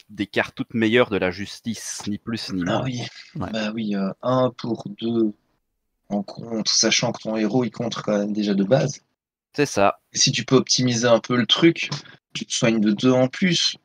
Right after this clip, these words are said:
Speaker 2: Et ça, sachant que c'est dans du Venom.
Speaker 1: C'est ça. Ah, mais même tour
Speaker 2: Euh.
Speaker 1: un, tour un avec Venom, tu te,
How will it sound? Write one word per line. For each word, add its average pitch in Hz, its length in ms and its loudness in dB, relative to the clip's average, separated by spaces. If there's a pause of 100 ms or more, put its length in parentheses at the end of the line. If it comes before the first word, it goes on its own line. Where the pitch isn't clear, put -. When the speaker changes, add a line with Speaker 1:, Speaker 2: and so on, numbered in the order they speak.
Speaker 2:
Et 107 120 4
ça, 143 380 6
sachant 123 340 0
que - 60 -6
c'est - 100 -4
dans 117 120 2
du 113 180 -6
Venom. 135 640 2 (540)
Speaker 1:
C'est 170 180 -6
ça. - 120 -12 (200)
Ah, 185 120 8
mais 123 140 4
même 202 200 8
tour - 120 2 (100)
Speaker 2:
Euh. 120 140 2
Speaker 1:
un, 170 80 2 (240)
tour - 280 2
un 185 160 8
avec 151 200 6
Venom, 127 520 4 (640)
tu 190 140 -8
te, 175 180 6